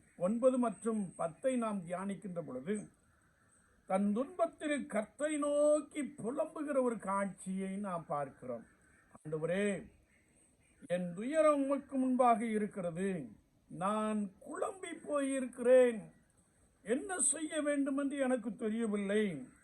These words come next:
என் கண்கள் முதலாய் இருளடைந்து போய்விட்டது" என்று சொல்லுகிற ஒரு வார்த்தையை நாம் வாசிக்க முடியும். என்னை கேட்டுக்கொண்டு இருக்கிற என் அன்பு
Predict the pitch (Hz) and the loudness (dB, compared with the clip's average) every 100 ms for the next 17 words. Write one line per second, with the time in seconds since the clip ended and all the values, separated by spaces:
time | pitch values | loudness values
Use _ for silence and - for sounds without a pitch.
0 | _ _ _ 143 180 185 - 190 277 285 | _ _ _ -6 -4 -4 -4 -2 -2 2
1 | 285 269 247 226 226 220 202 190 165 147 | 4 6 4 2 2 4 6 4 0 -6
2 | - _ _ - _ - 165 247 330 330 | -14 _ _ -20 _ -12 -2 0 0 4
3 | 294 269 277 269 262 240 - 247 254 226 | 6 6 4 2 0 -4 0 2 2 0
4 | 202 - 202 190 214 208 190 180 - 180 | -6 -4 -4 -2 -2 -2 -4 -6 -8 -10
5 | 175 170 165 135 107 - _ _ _ - | -8 -4 -2 -2 -6 -14 _ _ _ -14
6 | 135 143 170 180 - 170 165 175 160 139 | -8 -2 -2 -2 -6 -10 -10 -10 -10 -8
7 | 131 135 131 113 - 123 123 127 - - | -8 -8 -10 -12 -16 -14 -12 -14 -16 -20
8 | _ _ _ _ _ _ _ - 208 202 | _ _ _ _ _ _ _ -6 -2 -2
9 | 330 294 269 247 247 247 226 254 226 202 | -2 -6 -2 0 2 2 0 0 0 0
10 | 208 214 226 | -2 -4 -4